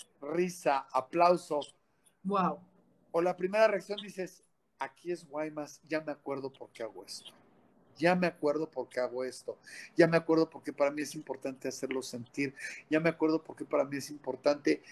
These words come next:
Speaker 1: que la gente llore, que la gente se mueva, que la gente se conmueva, se conozca. Por qué es importante que vean,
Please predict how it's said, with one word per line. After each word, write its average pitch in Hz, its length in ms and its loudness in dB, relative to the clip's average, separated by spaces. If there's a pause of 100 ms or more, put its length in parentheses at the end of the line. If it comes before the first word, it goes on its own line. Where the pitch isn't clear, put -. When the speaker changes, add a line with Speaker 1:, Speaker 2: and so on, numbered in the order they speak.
(260)
Speaker 1:
que - 100 2
la 151 120 4
gente 160 380 -2
llore, 160 280 4
que - 100 -10
la 139 120 -2
gente 156 320 -4
se 139 180 -2
mueva, 151 480 4
que 147 100 -12
la 147 120 -4
gente 151 260 -8
se - 180 -10
conmueva, 151 600 4 (340)
se - 220 -10
conozca. 165 720 -2 (480)
Por 160 260 -8
qué 180 360 0 (680)
es 170 240 -6
importante 175 560 -6
que 165 120 -2
vean, 170 300 -2